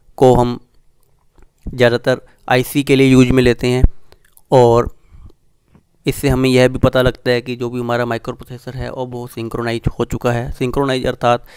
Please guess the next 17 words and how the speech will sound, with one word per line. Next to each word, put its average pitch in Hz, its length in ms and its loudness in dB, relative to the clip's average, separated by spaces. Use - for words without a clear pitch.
जो 131 160 2
भी 127 100 2
कोई 127 300 2
ऐसा 135 220 2
system 123 440 -4
जो 127 200 6
time 127 280 4
के 131 100 0
ऊपर 127 160 4
depend 123 300 -2
करता 120 260 -4
है 113 180 0
उसे 131 200 -8
हम 120 100 -8
synchronize 120 480 -4
कहते 120 300 -4
हैं। 117 200 -8